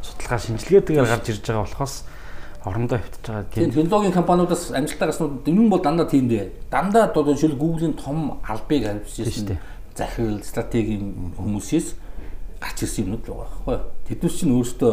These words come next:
Speaker 2: spin off хийж гаргаад өөрсдөө юм гаргаад явуулсан. Ингэж ажиллагдаад байгаа. Бүр үнэхээр од шүүрээд, тэ? Тэнгэрийн ундаа хятгаад гардаг юм одоо улам л цөөрсөн байх юм.
Speaker 1: Мгм.
Speaker 2: Байдаг л байх л да.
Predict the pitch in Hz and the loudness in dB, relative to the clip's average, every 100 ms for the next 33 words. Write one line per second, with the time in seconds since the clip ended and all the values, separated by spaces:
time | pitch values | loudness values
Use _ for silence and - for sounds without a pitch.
0 | 104 - - 113 98 107 95 98 107 117 | 2 -4 -2 0 0 -4 -6 -6 -4 -4
1 | 107 - 101 95 95 95 92 - 113 - | -4 -2 -2 -2 -4 -4 -6 -6 -8 -6
2 | - - - - 160 175 123 - 151 - | -4 -4 -6 -2 0 4 4 4 -2 -2
3 | 113 98 - - - - - 160 139 147 | -2 -2 -4 -4 -4 0 4 4 6 6
4 | 147 - 147 139 - - - 160 202 180 | 6 4 8 8 8 2 2 2 2 2
5 | - - - 127 151 131 123 120 - 139 | 0 0 2 4 4 4 2 0 -2 -2
6 | 120 117 - 123 117 113 131 113 113 220 | 0 0 2 4 4 4 4 4 4 2
7 | - 180 165 165 117 110 117 107 139 226 | 4 8 10 8 4 4 4 6 6 6
8 | 180 214 220 | 6 4 2